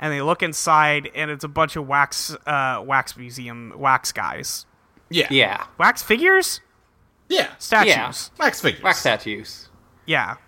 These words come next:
Speaker 1: I was gonna say figures sounds too small, but I guess it's probably the right word.
Speaker 2: Sure.
Speaker 1: Um, yeah, so they find this, uh, Grunkle Stan used to have a wax museum, uh,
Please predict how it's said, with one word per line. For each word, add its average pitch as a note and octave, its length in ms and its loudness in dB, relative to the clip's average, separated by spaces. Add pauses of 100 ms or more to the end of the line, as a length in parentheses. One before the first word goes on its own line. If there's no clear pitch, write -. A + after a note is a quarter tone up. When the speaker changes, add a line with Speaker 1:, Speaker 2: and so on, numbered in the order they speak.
(200)
Speaker 1:
I E3 40 -2
was G3 60 2
gonna A#3+ 80 0
say B3 140 2
figures F4+ 480 2
sounds A#3+ 340 0
too F#3+ 160 -6
small, F3+ 400 2
but C#3+ 240 0
I D3 80 2
guess F3 260 2
it's F3 120 -10
probably G#3+ 480 0
the C#3 80 -2
right C3 180 2
word. D#3 380 2 (340)
Speaker 2:
Sure. F4+ 300 2 (1800)
Speaker 1:
Um, D3+ 560 4
yeah, F3 180 4
so G3 140 -6
they G#3 100 2
find G#3+ 300 2
this, - 340 -2
uh, E3 480 6 (220)
Grunkle G3 320 0
Stan G3 320 2
used E3+ 300 -6
to E3 60 -2
have D3+ 560 2
a D3 340 -2
wax D#3+ 380 0
museum, D3 680 -2 (480)
uh, D3+ 260 4